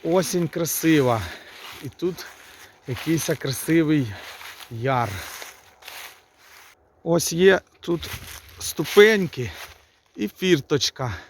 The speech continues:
На фірточці намальовано, що прохід заборонено. Це місцевий нас і не хотів тудою пускати. Але ми прийшли по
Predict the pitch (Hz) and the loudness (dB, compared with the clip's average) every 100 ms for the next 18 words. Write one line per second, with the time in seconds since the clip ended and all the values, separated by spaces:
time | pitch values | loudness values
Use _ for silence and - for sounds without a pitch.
0 | _ _ _ _ _ _ _ _ - 143 | _ _ _ _ _ _ _ _ -6 -6
1 | 127 196 196 190 - - 170 160 156 170 | -4 -4 -2 -2 -2 -2 -2 -2 0 0
2 | 175 170 160 139 165 156 - _ _ 156 | 2 0 -2 -4 -2 -4 -6 _ _ -8
3 | 147 - 165 131 151 160 165 147 120 104 | -8 -4 -4 0 2 4 6 4 2 -4
4 | 98 82 _ _ _ - 175 170 147 - | -6 -10 _ _ _ -10 -6 -4 -4 -2
5 | 190 175 170 156 151 - 156 143 151 - | 0 2 2 2 0 -2 -4 -4 -6 -4
6 | 170 131 143 160 151 131 147 - 131 95 | -4 -2 -2 0 0 -2 -8 -8 -8 -8
7 | - - _ - - _ - _ - 202 | -12 -20 _ -20 -20 _ -20 _ -8 -2
8 | 262 277 - 220 185 226 240 240 | 0 0 0 -2 -2 -2 -2 2